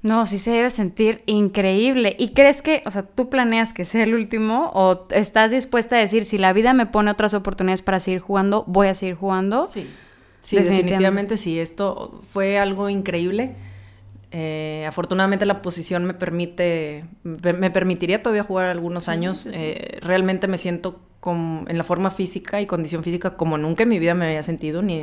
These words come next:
Speaker 2: inclusive cuando estuve en el Tec. Entonces siento que hay, hay todavía para, para rato. Sin embargo, si no sale, yo tengo mis planes, tengo treinta y siete años, entonces tengo mis planes de vida que,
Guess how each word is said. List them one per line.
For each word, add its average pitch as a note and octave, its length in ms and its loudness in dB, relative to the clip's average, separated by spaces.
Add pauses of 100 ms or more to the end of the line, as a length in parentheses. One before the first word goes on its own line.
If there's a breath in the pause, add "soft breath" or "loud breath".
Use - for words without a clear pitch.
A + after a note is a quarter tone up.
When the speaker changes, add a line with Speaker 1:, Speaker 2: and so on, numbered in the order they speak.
Speaker 2:
inclusive D#3+ 580 -2
cuando D#3 200 -4
estuve D#3+ 200 -2
en E3 80 0
el C#3+ 100 -4
Tec. - 300 -6 (680 loud breath)
Entonces E3 500 2
siento E3+ 640 -2
que F3+ 120 2
hay, D#3+ 480 2
hay D#3+ 180 2
todavía E3+ 440 2
para, D3+ 460 -2
para D3+ 200 0
rato. E3+ 480 4
Sin E3 220 -2
embargo, E3 720 2 (280)
si - 180 2
no F3 140 2
sale, F3 480 0
yo D#3+ 160 -2
tengo E3 440 2
mis E3 220 -4
planes, D#3+ 640 -4
tengo E3 220 -2
treinta D#3 240 -2
y D3+ 60 -4
siete D#3 240 -4
años, D#3+ 420 -4 (640 loud breath)
entonces E3 220 -2
tengo F#3 180 4
mis F3+ 160 2
planes F3+ 300 2
de F#3 100 2
vida E3+ 320 2
que, C#3+ 540 -2